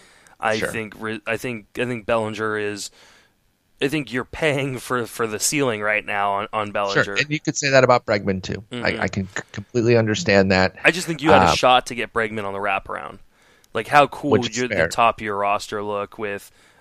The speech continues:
Speaker 1: Betts, Rizzo, and Bregman.
Speaker 2: And then, yeah, or, and if Bregman goes, then we just go Yelich,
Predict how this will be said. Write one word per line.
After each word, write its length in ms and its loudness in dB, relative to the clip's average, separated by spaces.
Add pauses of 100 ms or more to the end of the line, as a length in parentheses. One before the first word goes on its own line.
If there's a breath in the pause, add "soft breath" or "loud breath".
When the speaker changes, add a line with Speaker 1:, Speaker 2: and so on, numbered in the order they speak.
Speaker 1:
Betts, 480 0
Rizzo, 460 -4
and 340 -8
Bregman. 400 -14 (720)
Speaker 2:
And 140 4
then, 140 4
yeah, 280 6 (100)
or, 460 8 (160)
and 160 4
if 80 0
Bregman 320 4
goes, 400 8
then 100 4
we 60 2
just 140 -6
go 100 2
Yelich, 580 0